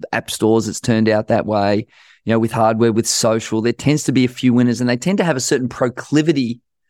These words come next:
to do well in a certain thing. You know, like Amazon is clearly a logistics company. That's their, that's their regime. That's where they play. You know, Apple is all about, you know, U X. It's always been their thing is, you know, deep down,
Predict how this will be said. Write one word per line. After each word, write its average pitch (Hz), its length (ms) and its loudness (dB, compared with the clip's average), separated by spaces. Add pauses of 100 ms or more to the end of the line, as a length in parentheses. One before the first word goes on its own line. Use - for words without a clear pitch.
(220)
to 135 120 0
do 135 260 4
well 131 280 4
in 120 80 2
a 113 80 -2
certain 117 340 -2
thing. 110 300 -4
You 110 80 -2
know, 113 100 2
like 127 220 0
Amazon 135 420 0
is 117 140 -4
clearly 143 480 2
a 117 80 4
logistics 113 580 -4
company. 127 440 -2
That's 120 240 0
their, 113 240 -2 (260)
that's - 160 -8
their 92 180 -2
regime. 127 560 0
That's 113 220 -4
where 110 100 -4
they 95 140 -2
play. 113 520 0 (360)
You 104 80 -4
know, - 120 -2
Apple 123 280 -4
is 120 100 0
all 120 180 2
about, 113 360 0 (420)
you 120 120 -2
know, 117 40 2
U 131 400 2
X. - 380 -4
It's - 120 -8
always 156 280 2
been 127 320 2
their 117 140 2
thing 104 460 -6
is, 117 280 -4
you 123 80 0
know, 123 60 2
deep 151 360 0
down, 123 460 0